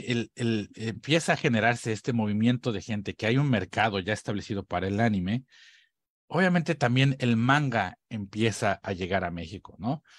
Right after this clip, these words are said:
Y ya había habido algunos experimentos por ahí con, con, con el manga, ¿no? En los noventa y ocho, noventa y nueve, por ejemplo, una editorial, Editorial Toucan,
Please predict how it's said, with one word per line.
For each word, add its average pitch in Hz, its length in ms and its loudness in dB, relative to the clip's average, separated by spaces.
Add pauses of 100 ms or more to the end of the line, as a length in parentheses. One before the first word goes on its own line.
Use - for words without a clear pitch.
(280)
Y 127 120 -6
ya 180 140 6
había 202 200 8
habido 156 460 6 (100)
algunos 123 420 0
experimentos 110 960 0
por 95 200 -2
ahí 101 260 0
con, 95 280 -4
con, 101 240 -6
con 92 180 -6
el 92 100 -4
manga, 117 380 2
¿no? 117 260 0
En 104 80 -2
los 95 180 -6
noventa 90 360 -4
y 101 40 2
ocho, 123 220 2
noventa 90 320 -4
y 87 60 -4
nueve, 127 420 2
por 87 140 -6
ejemplo, 101 320 -8
una 98 180 -4
editorial, 95 480 -2
Editorial 98 400 -2
Toucan, 120 460 -2